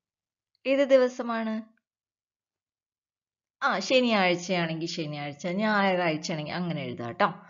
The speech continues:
അടുത്തത് സ്ഥലം എവിടെയാണ്? ആ, പഞ്ചവൻകാട്ടിൽ അല്ലേ? പഞ്ചവൻകാട്ടിലാണ്. സ്-, വീടിന്റെ പേര് വെക്കണം. അതുപോലെ തന്നെ എന്താവശ്യത്തിനാണ്? ആ, വീട് ഗൃഹപ്രവേശനത്തിന് അല്ലേ?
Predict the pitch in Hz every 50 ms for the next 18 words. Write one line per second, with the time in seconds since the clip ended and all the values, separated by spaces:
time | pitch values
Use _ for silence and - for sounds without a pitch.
0 | - - - - - 240 269 269 269 254 269 311 302 - - - - 254 208 175
1 | 156 139 117 - - - - _ - 233 240 240 240 240 233 226 220 220 214 220
2 | 220 - _ _ _ _ _ _ _ _ _ _ _ _ - 214 185 180 175 170
3 | 175 175 180 208 208 202 208 226 233 214 269 269 254 262 269 269 269 254 240 208
4 | 190 180 180 - 165 127 135 131 143 160 - 135 - - - 139 139 147 170 175
5 | 156 196 220 233 226 220 208 190 180 165 143 131 117 - - - - _ _ _
6 | _ _ _ _ _ _ _ _ _ _ _ _ _ _ _ - - - - 190
7 | 214 214 214 214 208 226 226 226 247 247 247 233 226 214 214 220 220 254 302 -
8 | - - - - 185 180 175 175 - 143 127 143 196 285 571 - - - 214 208
9 | 220 208 196 190 175 - - 185 196 226 - - _ 214 214 214 226 226 226 233
10 | 220 208 202 196 196 196 - 208 190 - 220 208 208 202 185 180 180 180 180 180
11 | 180 180 170 - - - - - _ _ _ _ _ 233 247 240 226 226 226 214
12 | 214 202 190 175 165 135 - - - 202 196 196 196 190 185 185 170 - - -
13 | - 175 202 202 196 208 208 - - - - 202 180 151 151 151 156 - - -
14 | 127 117 - - - 98 - 143 190 185 - -